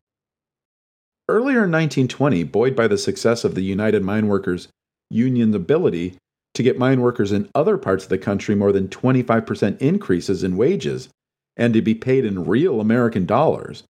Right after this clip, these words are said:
more than three thousand coal miners in Matewan signed up to become unionized,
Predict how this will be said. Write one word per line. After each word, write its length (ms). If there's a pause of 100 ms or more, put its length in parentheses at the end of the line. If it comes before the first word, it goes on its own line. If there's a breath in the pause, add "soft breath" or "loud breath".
(760)
more 200
than 160
three 320
thousand 540
coal 240
miners 360
in 100
Matewan 440
signed 320
up 200
to 60
become 300
unionized, 800